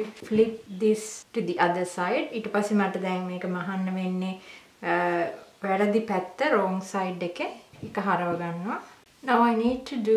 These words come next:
few markings on my elastic. So elastic එක මාක් කරගන්න යන්නේ කීප තැනකින්. Divide it into half and mark the middle. ඉස්සෙල්ලාම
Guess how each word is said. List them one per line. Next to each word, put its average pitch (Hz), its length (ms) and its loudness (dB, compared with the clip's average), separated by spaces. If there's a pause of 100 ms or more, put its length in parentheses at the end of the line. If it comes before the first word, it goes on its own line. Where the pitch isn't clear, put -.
(160)
few 208 300 2
markings 202 640 0
on 202 160 -2 (140)
my 185 240 -2
elastic. 185 640 -6 (560)
So - 240 -2 (1300)
elastic 226 520 2
එක 240 200 -2
මාක් 202 320 2
කරගන්න 196 520 0
යන්නේ 180 320 -4
කීප 175 320 -8
තැනකින්. 175 460 -6 (560)
Divide 220 460 4
it 240 240 0
into 202 340 0
half 180 480 -2 (160)
and 190 240 -2
mark 175 380 -2
the 180 120 -6
middle. 175 460 -2 (1300)
ඉස්සෙල්ලාම 190 420 -2